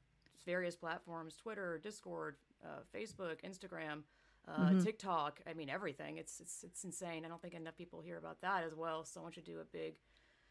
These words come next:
Speaker 1: blog post or documentary about just the women being silenced, really. But
Speaker 2: Yeah, well, and I mean, the thing is, um, we're just beginning. Like, this is
Speaker 1: Yeah.
Speaker 2: only the beginning.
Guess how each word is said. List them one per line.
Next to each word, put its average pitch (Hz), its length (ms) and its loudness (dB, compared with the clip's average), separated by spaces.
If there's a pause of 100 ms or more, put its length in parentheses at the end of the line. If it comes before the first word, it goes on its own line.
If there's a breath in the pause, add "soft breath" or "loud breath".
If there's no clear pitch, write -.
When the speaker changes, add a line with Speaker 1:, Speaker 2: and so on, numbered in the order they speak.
(420)
Speaker 1:
blog 190 280 6
post 208 300 6
or 180 60 2
documentary 190 520 6
about 165 280 6
just 170 180 -8
the 185 80 -2
women 165 380 2
being 160 420 -2 (140)
silenced, 156 540 2
really. 151 380 2 (460)
But 151 140 8
Speaker 2:
Yeah, 202 180 12
well, 185 420 12 (380)
and 196 180 12
I 202 60 12
mean, 175 340 12
the 147 120 8
thing 208 240 12
is, 139 360 12 (120)
um, 135 440 12 (1040 soft breath)
we're 208 180 12
just - 240 12
beginning. 156 600 12 (200)
Like, 185 260 12
this 262 200 12
is 370 160 12
Speaker 1:
Yeah. 214 60 12
Speaker 2:
only 214 200 12
the 165 120 12
beginning. 139 640 12